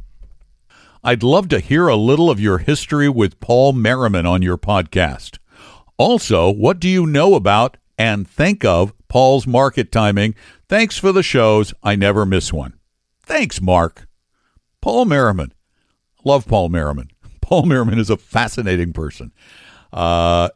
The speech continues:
and, uh, I owe a lot to Paul. Paul's really done a lot of good things for me. And, uh, although our, we go way back, we go way back.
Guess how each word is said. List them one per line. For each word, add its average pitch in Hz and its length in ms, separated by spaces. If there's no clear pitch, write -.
and, 90 580
uh, 85 280
I - 420
owe 226 200
a - 20
lot 208 320
to 131 100
Paul. 90 280
Paul's 131 360
really 135 300
done 123 260
a 120 60
lot 113 240
of 101 60
good 110 160
things 127 220
for 95 220
me. 92 200
And, 117 580
uh, 104 300
although 131 480
our, 127 160
we 143 180
go 196 220
way 170 380
back, 120 560
we 240 220
go 95 400
way 95 720
back. - 460